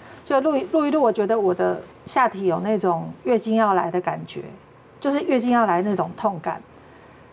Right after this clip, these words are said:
然后他们就说：“那你要不要紧？”我说：“不知道欸。”他们说：“那你去医院看一下。”那我到医院的时候，医生还在跟我开玩笑说：“有分泌物吗？”我说：“有。”他说：“有一碗水那么多吗？”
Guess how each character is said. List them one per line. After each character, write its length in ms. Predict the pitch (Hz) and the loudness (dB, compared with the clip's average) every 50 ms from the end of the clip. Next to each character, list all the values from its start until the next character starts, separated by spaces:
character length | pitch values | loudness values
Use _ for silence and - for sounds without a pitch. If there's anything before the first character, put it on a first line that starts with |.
| - - - - - - | -20 -20 -20 -20 -6 -2
然 120 | 214 208 220 | 0 2 4
后 240 | 262 262 233 202 190 | 6 6 4 4 2
他 100 | 214 226 | 0 0
们 100 | 240 226 | 2 2
就 80 | 233 | 0
说 200 | 214 226 226 226 | 2 2 0 2
：“那 140 | 226 247 240 | 2 2 2
你 120 | 214 190 180 | 2 2 2
要 120 | 190 190 | 2 2
不 60 | 185 | 4
要 140 | 190 180 170 | 2 2 0
紧？” 180 | - - - - - | 0 -6 -14 -14 -10
我 80 | - 190 | -8 -4
说 100 | 185 240 226 | -2 -2 0
：“不 120 | - 262 | 0 -4
知 160 | 233 - 262 254 | 0 0 -2 0
道 260 | - 285 247 214 190 | 2 2 4 4 4
欸。” 200 | 170 170 156 - - - - - - - | 2 0 -2 -6 -14 -20 -20 -20 -10 -2
他 100 | - 254 | -2 0
们 120 | 247 247 240 | 2 2 2
说 100 | 240 240 | 2 2
：“那 140 | 254 262 233 | 2 2 0
你 60 | 196 | 0
去 100 | - 220 | -2 -4
医 100 | 226 220 | -2 0
院 200 | 208 214 202 190 | 0 0 0 -2
看 260 | 185 214 196 185 185 | -2 -2 -2 -2 -2
一 60 | 180 | -4
下。” 240 | 180 - - - - - - - - - - - - - - - - | -6 -6 -6 -6 -6 -8 -14 -20 -20 -20 -20 -20 -20 -20 -20 -2 2
那 80 | 330 294 | 4 4
我 60 | 240 | 4
到 160 | 226 262 277 | 4 2 2
医 100 | 294 277 | 2 2
院 120 | 277 269 247 | 2 2 2
的 80 | 220 | 4
时 60 | 214 | 4
候， 80 | 233 240 | 2 0
医 100 | 254 233 | 0 0
生 140 | 220 247 240 | 0 2 2
还 100 | 262 202 | 2 4
在 100 | 208 220 | 2 2
跟 140 | 220 233 214 | 2 2 0
我 80 | 196 | 0
开 140 | 185 208 226 | 0 2 2
玩 160 | 214 202 202 | 2 2 2
笑 180 | 220 220 220 202 | 2 0 0 2
说 400 | 202 214 214 214 214 220 233 254 254 | 0 0 2 2 2 2 0 -4 -6
：“有 140 | - 254 247 | -4 -4 -2
分 160 | 240 294 302 | 0 0 0
泌 180 | 320 330 330 320 | 0 0 0 0
物 80 | 302 285 | 0 2
吗？” 240 | 277 269 269 269 254 | 2 2 2 2 2
我 60 | 240 | 0
说 80 | 220 269 | 0 0
：“有。” 540 | 285 269 254 240 220 202 202 208 214 220 233 226 | 0 2 2 4 4 4 4 4 4 4 2 0
他 80 | 220 226 | -2 -2
说 80 | 247 | 0
：“有 160 | 247 226 208 | 0 2 0
一 120 | 233 285 320 | 2 2 2
碗 220 | 302 262 269 285 | 4 4 2 2
水 160 | - 254 226 | 0 0 0
那 80 | 226 254 | 0 2
么 100 | 269 269 | 0 0
多 240 | - - 254 254 247 | 2 2 2 2 4
吗？” 220 | 247 254 254 254 | 4 2 2 2